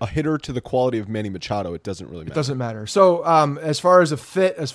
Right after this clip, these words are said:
Speaker 2: with this team, uh, I do think that, you know, before the season, third base was a big question mark. And, and I know Andujar has come in and offensively, you know, taken the, the league by storm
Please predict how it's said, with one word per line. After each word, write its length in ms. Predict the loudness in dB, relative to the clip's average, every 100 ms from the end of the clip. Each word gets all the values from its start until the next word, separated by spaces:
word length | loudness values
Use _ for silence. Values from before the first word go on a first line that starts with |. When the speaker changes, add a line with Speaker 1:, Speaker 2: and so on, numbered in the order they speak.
| -12
Speaker 2:
with 300 | -10 -8 -6
this 160 | -8
team, 560 | -8 -4 -2 0 -2 -6 -10
uh, 100 | -10
I 140 | -10
do 260 | -10 -4 -4
think 380 | -4 -4 -6 -4
that, 300 | -4 -4 -8
you 120 | -8
know, 180 | -6 -6
before 560 | -10 -8 -8 -2 0 2
the 80 | 0
season, 460 | -2 -4 -4 -6 -8 _ _ _
third 300 | 2 4 4
base 240 | 2 2
was 100 | 0
a 80 | -2
big 360 | -4 -2 -2 0
question 340 | -2 -2 -4
mark. 300 | -4 -6 -8
And, 380 | -8 -4 -2 -4 -6
and 260 | -4 -4 -4
I 120 | -4
know 160 | -2 -2
Andujar 560 | -2 -2 0 0 -2 -8 -6
has 160 | -6
come 240 | -2 -2 -2
in 280 | -2 -4
and 300 | -6 -8 -8 -6
offensively, 840 | -8 -4 -6 -6 -6 -4 -6 -6 _ _ _ _ _
you 100 | -6
know, 100 | -4
taken 420 | -2 -2 -2 -2
the, 440 | -2 -4 -4 -6 -6
the 100 | -6
league 280 | -2 -2 0
by 140 | -2
storm 600 | -2 -2 0 0 0 -4